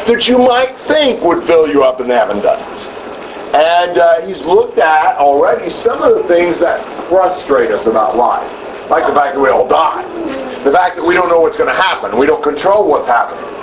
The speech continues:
the fact that, um, there's a lot of injustice and oppression and things like that. And, uh, so, that's kind of some of what we've looked at already.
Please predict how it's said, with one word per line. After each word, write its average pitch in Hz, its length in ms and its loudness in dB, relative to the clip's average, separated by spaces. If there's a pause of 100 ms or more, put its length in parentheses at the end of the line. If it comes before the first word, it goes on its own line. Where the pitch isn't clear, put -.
(360)
the 139 80 0
fact 180 400 0
that, 160 440 2
um, 135 520 2 (260)
there's 127 140 0
a 147 60 4
lot 156 260 4
of 160 140 -8
injustice - 960 0
and 151 120 0
oppression - 800 0 (220)
and 117 100 -4
things 147 240 0
like 139 280 2
that. 139 280 0 (560)
And, 165 420 2
uh, 151 340 2
so, - 480 0 (260)
that's 220 220 0
kind 277 160 2
of 220 80 0
some 214 160 2
of 190 120 2
what 180 140 4
we've 156 160 0
looked 151 200 0
at 135 100 2
already. 127 520 0